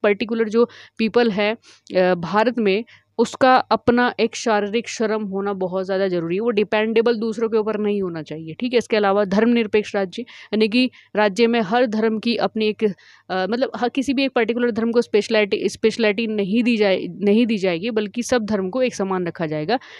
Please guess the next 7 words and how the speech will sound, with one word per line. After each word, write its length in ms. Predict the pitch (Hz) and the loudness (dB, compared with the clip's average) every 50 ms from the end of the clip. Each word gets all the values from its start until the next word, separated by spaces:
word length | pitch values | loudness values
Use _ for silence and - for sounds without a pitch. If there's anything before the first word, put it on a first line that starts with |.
| - _ - | -20 _ 0
ठीक 160 | - 320 349 | 0 2 4
है। 100 | 302 196 - _ _ _ _ _ _ _ _ - | 2 0 0 _ _ _ _ _ _ _ _ -4
और 240 | 185 175 175 175 | -2 0 0 0
इसके 200 | 185 190 - 262 | 0 0 2 2
अलावा 280 | 254 247 233 226 226 226 | 4 4 4 4 4 4
वर्ण 280 | 208 196 226 233 247 247 | 4 6 4 6 6 8
व्यवस्था 460 | 247 233 226 233 220 - 240 226 | 6 6 6 6 4 2 0 0